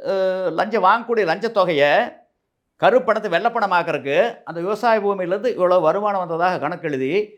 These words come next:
அந்த கருப்பணத்தை வெள்ளப்பணமா மாத்துறாங்க. இதுக்கு நாங்க துணை போறோம், எங்களுடைய அறியாமை அறுவடை பண்றாங்க. எங்க விவசாயிகள் என்ன நினைச்சுக்கிட்டு இருக்கிறோம்? "அப்பா, இந்த அரசாங்கம் பாரு விவசாயத்துக்கு வருமான வரி இல்லைன்னு சொல்லிட்டாங்கப்பா."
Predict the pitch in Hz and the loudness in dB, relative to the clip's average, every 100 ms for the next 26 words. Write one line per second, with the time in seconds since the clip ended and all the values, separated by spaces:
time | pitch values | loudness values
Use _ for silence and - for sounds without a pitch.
0 | _ - 135 143 165 226 226 214 254 185 | _ -8 -4 2 4 4 2 -4 -2 -2
1 | 185 185 175 165 147 143 143 - _ _ | -2 -4 -4 -4 -4 -6 -10 -12 _ _
2 | _ - - _ _ _ _ _ 180 220 | _ -20 -20 _ _ _ _ _ -2 0
3 | 226 202 180 175 196 170 165 147 - _ | 2 2 2 0 0 2 2 0 -8 _
4 | _ _ _ _ _ - 196 202 202 175 | _ _ _ _ _ -2 2 4 6 6
5 | 190 208 196 165 180 170 156 147 131 135 | 6 2 2 0 0 -2 -2 -2 -4 -8
6 | _ _ _ _ _ 185 202 196 214 226 | _ _ _ _ _ 0 4 4 4 2
7 | 220 208 214 196 196 196 185 185 185 190 | 2 0 -2 -4 -4 -6 2 4 4 2
8 | 185 _ _ 135 - 165 - _ _ _ | -2 _ _ -20 -14 -14 -14 _ _ _
9 | - 135 147 180 175 156 160 156 131 - | -12 -6 -4 -2 -4 -2 2 2 0 -6
10 | _ _ 147 160 165 160 175 156 143 151 | _ _ -6 -4 -2 -2 -2 -2 -2 0
11 | 151 151 151 143 156 139 139 143 131 131 | -4 -4 -6 -8 -10 -10 -8 -6 -6 -6
12 | 131 | -10